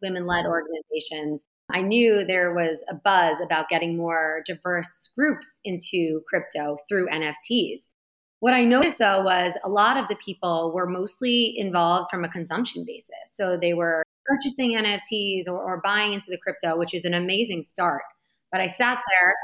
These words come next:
as a recruiter and I said, "Hmm, how many of these people are actually working in the space and getting paid for those contributions?"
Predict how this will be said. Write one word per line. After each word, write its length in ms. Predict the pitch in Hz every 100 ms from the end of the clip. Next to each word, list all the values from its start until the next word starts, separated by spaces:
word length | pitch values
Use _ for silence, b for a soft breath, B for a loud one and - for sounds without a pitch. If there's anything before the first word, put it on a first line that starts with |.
| 180
as 100 | 180
a 80 |
recruiter 720 | 202 233 226 214 175 170 170 -
and 120 | 185
I 120 | 185 -
said, 180 | 180 175
"Hmm, 440 | 320 320 202 208 214 _ -
how 80 | 262
many 240 | 320 320
of 40 | 220
these 160 | 208 -
people 200 | 247 233
are 120 | 190
actually 400 | 185 185 - 180
working 320 | 170 175 202
in 100 | 220
the 60 | 240
space 300 | 240 254 247
and 120 | -
getting 200 | 185 180 175
paid 220 | - 185 175
for 80 |
those 200 | 202 196 -
contributions?" 720 | 185 175 170 175 185 - 185